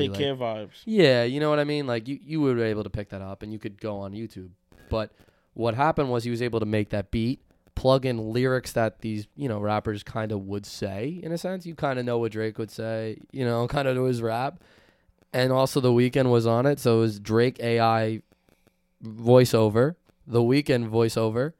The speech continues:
Speaker 1: Mm-hmm.
Speaker 2: And when they put it together, it was about a two and a half minute song. That shit was fire.
Speaker 1: Mm-hmm.
Speaker 2: That shit sounded like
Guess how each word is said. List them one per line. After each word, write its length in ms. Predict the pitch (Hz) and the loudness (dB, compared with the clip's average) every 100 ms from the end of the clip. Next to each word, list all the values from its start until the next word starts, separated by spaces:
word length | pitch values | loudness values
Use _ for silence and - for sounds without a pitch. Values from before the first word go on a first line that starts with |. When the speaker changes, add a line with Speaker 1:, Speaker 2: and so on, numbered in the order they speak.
| _ | _
Speaker 1:
Mm-hmm. 400 | 147 139 151 160 185 - | -14 -12 -14 -16 -12 -2
Speaker 2:
And 180 | 135 | 2
when 100 | 135 | 2
they 100 | 135 | 2
put 140 | 131 151 | 2 2
it 60 | |
together, 400 | 135 123 143 151 | 2 2 4 4
it 40 | 143 | 2
was 160 | 123 | 0
about 220 | 117 123 117 | 0 0 0
a 40 | |
two 240 | - 139 131 | 0 2 4
and 60 | |
a 40 | 127 | 4
half 140 | 127 | 2
minute 200 | 123 117 | 0 -2
song. 320 | 123 139 147 | -2 -2 -2
That 160 | 120 156 | 0 0
shit 220 | - - | -2 -4
was 180 | 135 127 | -4 -4
fire. 540 | - - 123 101 104 147 | -4 2 2 0 -8 -10
Speaker 1:
Mm-hmm. 400 | 139 147 170 185 | -8 -8 -12 0
Speaker 2:
That 180 | 139 151 | 0 2
shit 220 | 165 151 | 2 2
sounded 300 | 147 143 139 | 4 4 6
like 220 | 131 123 | 4 4